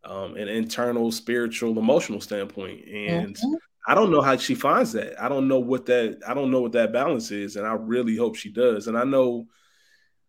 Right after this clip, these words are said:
Speaker 1: they better in these four episodes get us there. Like, I don't want this season to conclude and us having to wait, like, another year and a half to try to figure out what's going on with Quinn.
Speaker 2: Yeah.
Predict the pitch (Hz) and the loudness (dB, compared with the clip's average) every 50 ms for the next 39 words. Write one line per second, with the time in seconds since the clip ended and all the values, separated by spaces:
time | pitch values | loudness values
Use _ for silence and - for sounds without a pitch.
0 | _ _ _ _ 123 127 113 123 147 151 143 135 127 123 120 113 113 - 131 120 | _ _ _ _ 2 2 6 8 8 8 8 6 4 2 0 -4 -2 -2 0 0
1 | 123 117 113 110 - - 117 113 110 104 107 113 127 120 117 113 117 127 123 123 | 2 0 0 -2 -2 -2 0 0 0 -2 0 0 0 0 0 0 -2 -2 -2 0
2 | 120 117 107 110 104 107 123 131 127 123 127 120 117 117 123 113 - - - 127 | -2 -4 -4 -4 0 0 2 4 4 4 4 2 2 0 -2 -2 -2 -2 -2 -2
3 | 120 117 120 113 110 - 113 - - - 127 127 123 120 113 110 113 113 113 - | -2 0 0 0 0 -2 -4 -6 -2 -2 0 0 2 2 0 0 0 -2 -2 -2
4 | 120 113 110 110 107 104 113 113 107 107 104 104 110 113 107 107 107 107 110 110 | -4 -4 -4 -4 -4 -2 0 0 0 -2 -4 -4 -2 -2 -2 -4 -4 -6 -4 -4
5 | 113 107 107 104 113 113 113 113 113 113 - - - - - 107 104 101 - - | -2 -4 -4 -4 -4 -4 -2 -2 -2 -4 -8 -16 -16 -10 -8 -8 -8 -8 -8 -8
6 | 120 107 113 113 104 101 110 107 - 117 113 110 107 113 113 113 110 107 - - | -6 -4 -2 -2 -2 -4 -4 -8 -4 -2 -2 -2 0 0 -2 -2 -2 -4 -6 -4
7 | 135 135 139 143 143 135 - | -4 -2 0 0 0 0 2